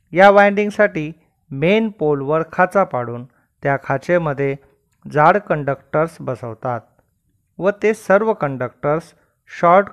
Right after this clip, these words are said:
करून आर्मेचरच्या आणि सिरीज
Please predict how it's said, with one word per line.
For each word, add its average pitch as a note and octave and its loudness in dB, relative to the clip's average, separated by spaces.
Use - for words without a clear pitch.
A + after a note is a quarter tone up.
करून C3 -6
आर्मेचरच्या F#3 -2
आणि A#3 2
सिरीज A3+ -6